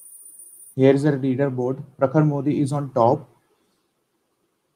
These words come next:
Here is the fourth question.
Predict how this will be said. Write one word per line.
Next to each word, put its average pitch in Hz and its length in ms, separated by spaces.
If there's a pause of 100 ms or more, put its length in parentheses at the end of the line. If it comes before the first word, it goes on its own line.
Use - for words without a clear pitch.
(2750)
Here 139 180
is 139 100
the 147 100
fourth 131 320
question. 156 460